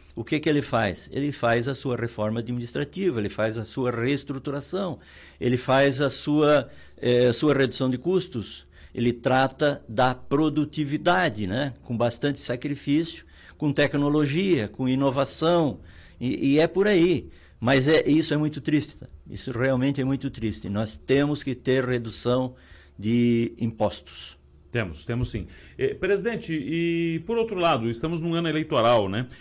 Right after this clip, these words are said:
Speaker 2: E nós temos algumas associações, entidades que já vão se mobilizando, cada qual no seu espaço,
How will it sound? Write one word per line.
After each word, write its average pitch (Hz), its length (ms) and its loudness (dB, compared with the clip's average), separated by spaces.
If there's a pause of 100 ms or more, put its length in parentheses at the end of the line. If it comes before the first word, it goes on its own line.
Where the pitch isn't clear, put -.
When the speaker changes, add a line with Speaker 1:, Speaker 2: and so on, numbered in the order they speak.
(180)
Speaker 2:
E 117 140 -2
nós 127 180 -2
temos 147 240 -2
algumas 143 480 0
associações, 135 1040 -2
entidades 110 680 -2
que 135 100 -6
já 151 140 -2
vão 185 160 -2
se 190 120 -12
mobilizando, 147 600 -2
cada 120 260 0
qual 131 360 2
no 113 80 -4
seu 123 160 -4
espaço, 139 500 -2